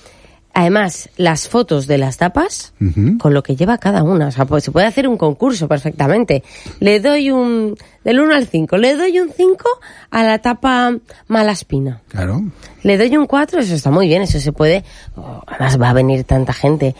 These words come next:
Speaker 1: Eurovision fan,
Speaker 2: Claro.
Speaker 1: Eurofans.
Speaker 2: Sí, sí. No, incluso los Benidorm Fest fans son Eurofans, pero de, de, de categoría alevín, es decir, porque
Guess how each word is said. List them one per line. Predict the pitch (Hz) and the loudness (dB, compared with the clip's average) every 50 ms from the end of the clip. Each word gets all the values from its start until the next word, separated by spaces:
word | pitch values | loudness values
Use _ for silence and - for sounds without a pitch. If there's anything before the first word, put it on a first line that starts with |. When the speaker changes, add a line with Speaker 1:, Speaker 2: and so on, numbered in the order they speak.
| - - - - - | -12 -20 -20 -10 -2
Speaker 1:
Eurovision | - 151 143 143 139 131 135 135 135 131 127 139 135 127 - - 135 131 131 | 0 2 2 2 2 2 0 0 0 0 0 -2 -4 -4 -2 0 0 0 0
fan, | 120 - 135 139 170 208 262 - - _ _ _ | 0 0 0 2 2 0 -2 -4 -10 _ _ _
Speaker 2:
Claro. | - - 151 147 | -6 -2 0 0
Speaker 1:
Eurofans. | 143 92 110 - 139 135 - - - - - - _ _ | 0 0 0 0 0 0 0 -2 -6 -10 -18 -20 _ _
Speaker 2:
Sí, | - - 92 87 | -14 -10 -8 -8
sí. | 85 - - 135 160 - - - - - - | -6 -2 -2 -2 -2 -4 -10 -18 -20 -6 0
No, | 107 110 127 165 196 | 2 4 4 4 2
incluso | 147 117 101 120 123 117 - 135 123 120 - | 0 0 0 0 0 2 2 0 0 0 -2
los | 135 117 117 117 104 113 | 0 0 2 2 0 0
Benidorm | 113 120 107 110 107 107 123 131 | 0 0 2 2 2 2 0 0
Fest | - - - 156 147 - - | 0 0 0 0 0 -2 -2
fans | - 151 151 160 208 226 - | -2 0 0 0 -2 -2 -4
son | - - - - - - 139 143 147 139 - | -8 -14 -14 -10 -2 0 2 2 2 0 0
Eurofans, | - 135 135 127 127 - - 135 147 190 196 - | 0 0 2 0 -2 -2 -2 0 0 0 -2 -2
pero | - - 190 147 131 120 | -2 0 0 2 0 0
de, | 123 120 113 110 - - - - - - - - _ | 0 -2 -2 -4 -6 -10 -18 -20 -20 -20 -20 -20 _
de, | - 110 110 113 113 110 104 107 104 104 | -6 -2 0 2 2 2 2 0 0 0
de | 113 110 107 107 95 | 0 0 0 0 0
categoría | - 120 113 107 120 110 110 113 123 151 165 170 160 151 147 143 135 131 123 120 113 | 0 0 2 2 2 2 2 2 4 2 4 2 2 2 0 0 -2 -2 -4 -4 -4
alevín, | 113 127 117 113 131 202 262 247 185 123 117 | -2 -2 0 2 2 4 4 4 2 0 -2
es | 117 113 | -2 -2
decir, | 135 123 - 139 139 175 | -2 0 2 0 0 0
porque | 151 123 107 - 127 120 110 | 0 -2 -2 0 0 0 0